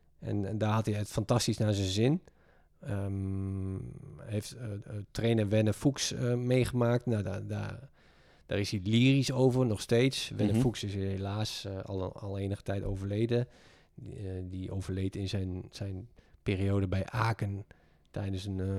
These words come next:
Speaker 1: een bosloop. Nou, dat heeft enorme impact gemaakt op Frank Smit. Maar Wen-, Werner Fuchs was een mensenmens.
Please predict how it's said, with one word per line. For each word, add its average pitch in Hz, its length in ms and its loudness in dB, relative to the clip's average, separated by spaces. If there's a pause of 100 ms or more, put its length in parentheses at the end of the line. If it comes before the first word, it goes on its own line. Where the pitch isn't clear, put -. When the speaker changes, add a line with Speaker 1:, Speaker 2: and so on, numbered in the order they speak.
Speaker 1:
een 95 140 -6
bosloop. 113 640 4 (580)
Nou, 92 180 -4
dat 90 120 -6
heeft 98 180 -2
enorme 101 380 2
impact 104 360 0
gemaakt 101 300 0
op 101 60 -8
Frank 101 280 -4
Smit. - 440 -6 (220)
Maar 90 140 -6
Wen-, 107 280 0
Werner 107 220 2
Fuchs - 320 0
was 104 200 2
een 101 100 2
mensenmens. 104 680 2